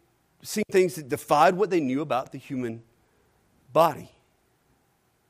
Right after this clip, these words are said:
Right? Human beings don't just spontaneously regrow limbs. We know that there are certain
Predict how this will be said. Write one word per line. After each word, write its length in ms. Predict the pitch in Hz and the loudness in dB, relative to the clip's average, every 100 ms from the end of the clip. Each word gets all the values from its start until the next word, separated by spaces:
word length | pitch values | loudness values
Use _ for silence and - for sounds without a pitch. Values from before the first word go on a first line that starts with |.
| _ _ _ _ _ _ _ | _ _ _ _ _ _ _
Right? 180 | 147 160 | -2 -2
Human 400 | 185 226 214 151 | 0 0 0 -4
beings 480 | 120 190 214 190 127 | -6 -4 -2 -2 -4
don't 320 | - 170 175 | -4 -4 -4
just 240 | 143 165 - | -6 -6 -4
spontaneously 840 | - 151 - 175 185 151 - 147 | -2 -2 -2 -4 -2 -4 -6 -8
regrow 580 | 123 147 131 143 139 143 _ _ _ _ _ _ | -4 -4 0 -2 -2 -6 _ _ _ _ _ _
limbs. 500 | 139 160 240 165 131 | -8 -2 0 0 -2
We 120 | 139 143 | -4 -2
know 140 | 151 | -2
that 140 | 156 | -2
there 160 | 147 151 | 0 0
are 40 | 139 | -2
certain 380 | - 160 143 | -4 -4 -4